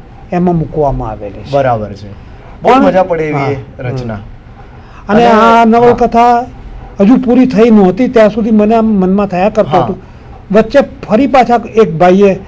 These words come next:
Speaker 2: હા.
Speaker 1: ભાવ અભાવના સંદર્ભમાં મને ફોન કર્યો
Speaker 2: હા.
Speaker 1: અને મને કહે કે એ નવલકથાની મને, અ, પ્રત જોઈએ છે.
Speaker 2: હા, હા.
Speaker 1: ત્યારે મને થયું કે ભાવ અભાવ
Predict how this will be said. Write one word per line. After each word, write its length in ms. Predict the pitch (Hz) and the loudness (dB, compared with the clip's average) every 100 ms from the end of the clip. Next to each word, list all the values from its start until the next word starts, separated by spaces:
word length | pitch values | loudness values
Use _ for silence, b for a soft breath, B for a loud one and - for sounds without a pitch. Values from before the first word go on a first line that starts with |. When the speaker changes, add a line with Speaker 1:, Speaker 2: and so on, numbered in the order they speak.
| - | -8
Speaker 2:
હા. 220 | 135 110 | -6 -2
Speaker 1:
ભાવ 220 | 160 190 196 | 2 4 4
અભાવના 420 | 175 185 185 175 | 4 2 2 -2
સંદર્ભમાં 600 | 170 170 180 165 165 165 | -4 -2 -2 -2 -4 -2
મને 220 | 165 170 | -2 -2
ફોન 380 | 170 - 175 202 | -6 -4 -2 0
કર્યો 280 | 196 147 127 - | 0 0 -2 -6
Speaker 2:
હા. 180 | 143 117 - - - - | -6 -6 -8 -20 -18 -6
Speaker 1:
અને 300 | 175 196 190 | -2 0 0
મને 220 | 185 208 | 0 -2
કહે 180 | 214 220 | -2 -2
કે 120 | 220 | -2
એ 300 | 226 - 285 | -4 -2 2
નવલકથાની 600 | 269 247 233 226 233 233 | 4 4 2 -2 -2 0
મને, 240 | 214 220 220 - - - B B B - | 0 0 -2 -10 -20 -20 B B B 0
અ, 300 | 165 160 139 - - - - - - - | 2 2 0 -8 -18 -20 -20 -20 -10 0
પ્રત 140 | 240 | 2
જોઈએ 420 | 185 165 147 143 | 4 2 0 -2
છે. 140 | - - | -6 -4
Speaker 2:
હા, 120 | 147 | -4
હા. 220 | 135 165 190 - - | -2 -8 -12 -20 -8
Speaker 1:
ત્યારે 200 | - 226 | 0 2
મને 200 | 254 277 | 2 0
થયું 180 | 269 269 | -2 -2
કે 100 | 247 | -2
ભાવ 380 | 156 156 190 214 | -2 0 0 0
અભાવ 320 | 190 208 233 | 0 0 -2